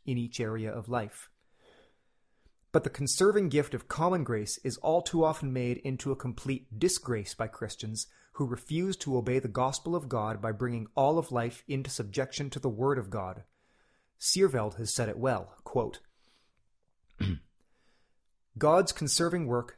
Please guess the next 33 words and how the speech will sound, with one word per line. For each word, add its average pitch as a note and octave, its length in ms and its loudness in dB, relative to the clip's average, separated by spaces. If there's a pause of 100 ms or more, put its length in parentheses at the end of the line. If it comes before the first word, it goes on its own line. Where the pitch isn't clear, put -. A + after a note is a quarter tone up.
does C#3+ 240 4
not D#3 200 2
permit C#3+ 340 0
the C3+ 60 -2
newborn C#3 420 0
Christian C3 420 -2
to A#2 100 -8
be A#2 100 -4
satisfied D3 680 0
with C3 160 -6
a - 40 -8
common D3+ 400 -2
grace C#3+ 280 0
culture C3+ 440 -2
Christianized, A2 840 -4 (560)
for D3 140 0
then E3 200 2
the F#3+ 60 0
Christian C3+ 460 -2
would B2 140 0
be B2+ 100 -2
denying B2 600 0
that A2+ 140 -6
the A#2+ 80 -4
good C3+ 280 -2
news A#2+ 300 -2
has A#2+ 240 -4
the - 80 -2
power A#2+ 320 0
to C3 120 -6
set - 220 0
radically B2 520 -4
right A#2 340 -4